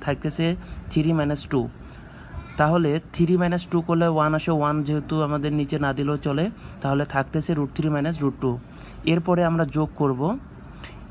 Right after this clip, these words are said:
a plus one by a equal to, এর মান হইছে, হইতেছে root three plus root two plus one by এর মান হইতেছে root three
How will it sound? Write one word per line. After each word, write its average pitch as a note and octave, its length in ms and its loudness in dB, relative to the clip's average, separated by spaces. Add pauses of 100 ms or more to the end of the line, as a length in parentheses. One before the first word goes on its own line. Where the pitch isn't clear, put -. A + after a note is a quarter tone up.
(360)
a E3 40 6 (200)
plus D#3 240 4 (140)
one D3+ 160 4
by D#3 80 4 (180)
a D#3 120 6
equal D3 260 4 (100)
to, D3 80 4 (220)
এর D#3 140 4
মান D#3 160 6
হইছে, D#3+ 240 0 (160)
হইতেছে D#3+ 360 2 (100)
root C#3+ 200 0
three D#3+ 180 4
plus D3+ 240 4
root C#3+ 200 0
two E3+ 120 4 (340)
plus C#3+ 260 4 (280)
one D3+ 140 4
by D#3+ 100 2 (120)
এর D3+ 120 4
মান D3+ 140 4
হইতেছে D3+ 320 0
root D3 120 0 (160)
three D#3+ 220 6